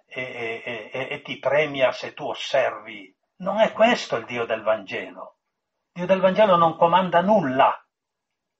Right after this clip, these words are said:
In prima battuta. In prima battuta soltanto dona.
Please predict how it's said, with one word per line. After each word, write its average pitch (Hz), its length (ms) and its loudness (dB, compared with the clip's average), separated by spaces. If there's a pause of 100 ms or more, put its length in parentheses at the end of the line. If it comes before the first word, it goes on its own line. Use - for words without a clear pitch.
(1600)
In 120 200 -16
prima 156 280 2
battuta. - 720 -2 (760)
In - 60 -20
prima 160 260 2
battuta 175 400 2
soltanto 196 800 2
dona. 135 540 2